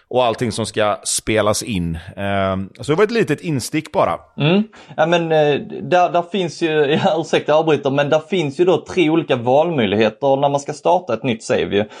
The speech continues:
Speaker 2: Och du pratar ju om en av dessa ju, så det, vi, vi kan ju b-, bara snabbt gå igenom de här tre olika valmöjligheterna som finns.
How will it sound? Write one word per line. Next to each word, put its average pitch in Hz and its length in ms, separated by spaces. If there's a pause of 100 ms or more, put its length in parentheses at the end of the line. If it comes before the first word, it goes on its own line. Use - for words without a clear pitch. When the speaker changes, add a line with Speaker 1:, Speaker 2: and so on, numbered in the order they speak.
(180)
Speaker 2:
Och 127 100
du 131 100
pratar 147 440
ju - 20
om 123 180
en 110 340
av 104 80
dessa 151 360
ju, 98 160
så 120 120
det, 123 220
vi, 127 240
vi 135 120
kan 147 160
ju 147 40
b-, 131 340 (440)
bara 139 440
snabbt - 380
gå 139 100
igenom 143 440
de 180 60
här 160 80
tre 135 360
olika 123 380
valmöjligheterna 117 720
som 180 160
finns. - 360